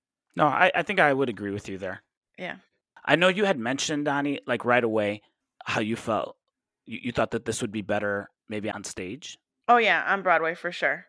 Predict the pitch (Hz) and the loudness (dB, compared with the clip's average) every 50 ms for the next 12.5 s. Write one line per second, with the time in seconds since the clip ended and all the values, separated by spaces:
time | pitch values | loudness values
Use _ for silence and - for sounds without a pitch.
0 | _ _ - 185 196 - 220 214 - - 220 220 233 208 196 185 202 - - 233 | _ _ -20 -8 -2 2 2 4 6 6 6 6 6 4 4 2 -2 -2 -2 -2
1 | 220 214 220 190 180 190 185 190 185 196 180 165 165 - - _ _ - - 202 | 0 0 0 2 4 4 4 4 2 2 2 2 0 -2 -8 _ _ -2 0 0
2 | 208 202 208 190 185 190 - - - - 196 190 190 190 190 190 185 180 180 185 | 2 2 0 -2 -2 -2 -4 -4 -2 0 4 4 6 6 8 8 8 8 6 4
3 | 185 - - - - - - 185 185 - 175 170 165 - - 156 147 170 214 226 | 2 0 -10 -16 -4 0 2 2 4 4 2 2 2 2 4 6 8 8 6 6
4 | - - - - - _ _ - 196 214 208 - - - - 226 214 220 220 - | 2 -2 -14 -20 -20 _ _ 0 0 0 0 0 -6 -4 0 0 0 0 -2 -6
5 | - - _ _ _ _ _ _ - 190 196 196 185 170 180 180 175 185 220 220 | -12 -16 _ _ _ _ _ _ 4 4 4 4 2 0 0 2 4 4 4 4
6 | 220 233 226 226 233 269 - - - - - 208 160 180 196 190 185 170 175 175 | 2 0 0 0 -2 -6 -10 -16 -6 -2 0 0 0 0 -2 -4 -4 -6 -6 -8
7 | 180 170 165 170 175 185 - _ _ _ _ _ - 185 180 175 175 - - - | -8 -2 0 2 2 2 0 _ _ _ _ _ -6 -6 -6 -8 -10 -8 -2 0
8 | 180 175 175 185 202 202 - - _ _ - 175 175 170 170 156 - 170 165 151 | 0 0 0 -2 -6 -10 -14 -18 _ _ -8 -6 -4 -4 -4 -4 -2 -2 -2 -2
9 | - - - 165 180 170 170 170 - - 160 156 147 143 - - - 156 160 170 | -2 -6 -6 -6 -6 -4 -6 -8 -8 -8 -8 -8 -8 -10 -12 -12 -10 -8 -6 -6
10 | - 131 147 131 123 - - _ _ _ _ - 208 214 202 - - 233 302 349 | -6 -4 -4 -4 -4 -6 -10 _ _ _ _ 2 2 2 2 2 0 0 -2 2
11 | 277 208 220 233 202 202 196 190 170 131 - - _ _ - 156 185 196 190 180 | 4 4 4 4 4 6 6 6 6 6 2 -6 _ _ 4 4 4 6 4 4
12 | 190 - - - - 220 208 214 233 254 | 0 0 -2 -4 -4 -2 -2 -2 -4 -8